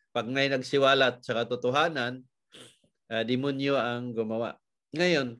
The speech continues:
kung tatanungin natin ang sarili natin o kayo mismo, tanungin ninyo ang sarili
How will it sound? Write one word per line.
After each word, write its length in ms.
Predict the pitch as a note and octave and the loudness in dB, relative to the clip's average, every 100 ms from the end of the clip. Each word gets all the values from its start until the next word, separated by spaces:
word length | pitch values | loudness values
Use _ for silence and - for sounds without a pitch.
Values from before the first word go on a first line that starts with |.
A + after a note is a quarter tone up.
| - | -6
kung 140 | E3+ | -2
tatanungin 580 | F#3 F3+ F#3 F#3+ F#3+ F3+ | 0 0 0 0 -2 -2
natin 240 | E3+ E3+ | -4 -4
ang 140 | D#3+ D#3 | -8 -4
sarili 420 | D3+ D3+ D3 C#3+ | 0 0 0 -2
natin 480 | C3+ B2 A#2+ A2 - | -2 -4 -4 -6 -6
o 80 | |
kayo 320 | - C#3+ D3+ C#3 | -2 2 4 2
mismo, 480 | C3 B2+ A2 F2 _ _ _ _ _ _ _ _ | -2 -6 -8 -8 _ _ _ _ _ _ _ _
tanungin 460 | - D3 F3 F#3+ F3+ | 2 4 4 4 2
ninyo 340 | F3+ F3+ E3+ | 2 2 2
ang 80 | E3 | 4
sarili 400 | E3 D3+ D#3 D3+ | 4 6 6 4